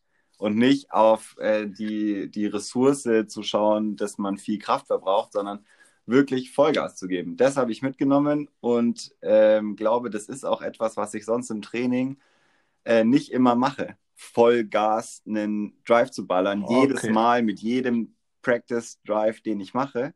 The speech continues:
Speaker 1: sondern dass ich eher auf achtzig Prozent, äh, werfe, um smooth zu sein, um immer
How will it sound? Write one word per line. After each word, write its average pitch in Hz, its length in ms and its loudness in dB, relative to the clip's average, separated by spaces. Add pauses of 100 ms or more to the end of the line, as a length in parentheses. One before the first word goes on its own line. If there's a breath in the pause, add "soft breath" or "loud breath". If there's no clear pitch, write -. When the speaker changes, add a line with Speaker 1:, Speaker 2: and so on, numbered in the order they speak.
Speaker 1:
sondern 107 400 -2
dass 104 200 -4
ich 110 180 -10
eher 117 380 2
auf - 180 2
achtzig - 400 -8
Prozent, - 580 -6 (220)
äh, 135 300 4
werfe, 139 460 -2
um 95 360 -6 (720 soft breath)
smooth 180 360 0
zu 135 100 -6
sein, 117 420 0
um 98 340 -6
immer 113 340 2